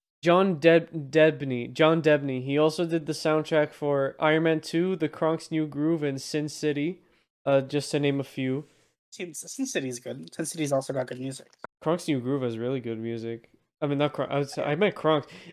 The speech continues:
Speaker 1: Hey, I meant The Emperor's New Groove. Don't know why I said, he also did the Kronk's, he also did Kronk's New Groove, but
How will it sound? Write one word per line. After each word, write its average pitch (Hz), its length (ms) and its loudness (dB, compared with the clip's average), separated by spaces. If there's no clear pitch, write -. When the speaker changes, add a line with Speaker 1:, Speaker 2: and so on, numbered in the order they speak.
Speaker 1:
Hey, 240 240 4
I 175 60 2
meant 214 240 6
The 185 160 0
Emperor's 165 480 2
New 151 180 2
Groove. 147 300 -2
Don't 170 160 4
know 202 60 4
why 202 100 4
I - 20 4
said, 165 280 0
he 190 160 2
also 214 340 8
did 170 220 2
the 151 80 2
Kronk's, 165 380 2
he 156 300 -4
also 196 260 4
did 151 180 -2
Kronk's 160 340 -2
New 143 160 -2
Groove, 135 300 -6
but 131 260 -6